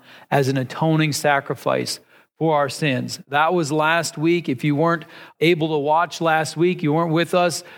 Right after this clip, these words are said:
you can get caught up online. Very much encourage you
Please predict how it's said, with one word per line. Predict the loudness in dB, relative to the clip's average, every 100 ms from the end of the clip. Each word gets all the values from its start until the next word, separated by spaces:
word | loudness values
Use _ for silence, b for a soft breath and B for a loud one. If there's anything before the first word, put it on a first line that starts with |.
| B
you | -2 2
can | 4
get | 2 0
caught | 0 2
up | 2 0 -2 -20 -6
online. | 0 2 2 2 2 2 0 -4 -4
Very | 0 2
much | 2 0 -2
encourage | -4 -2 0 2 2 2
you | 0 0